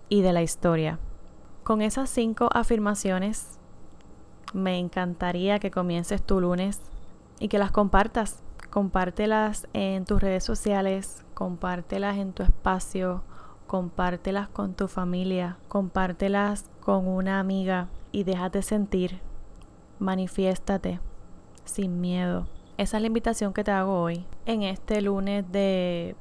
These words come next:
de inicio y, por supuesto, de hacer historia.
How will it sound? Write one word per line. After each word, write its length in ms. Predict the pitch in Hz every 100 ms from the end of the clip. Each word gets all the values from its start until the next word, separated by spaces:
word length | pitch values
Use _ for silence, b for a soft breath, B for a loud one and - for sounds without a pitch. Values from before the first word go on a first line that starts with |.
| - -
de 180 | 185
inicio 640 | 196 190 196 - 226 226 240 - - - - - - - -
y, 220 | 202 196
por 180 | 190 190
supuesto, 680 | 185 170 190 - 202 196 -
de 560 | 175 180 175 180 180 -
hacer 460 | 190 - 185 196 -
historia. 600 | 202 - 175 165 160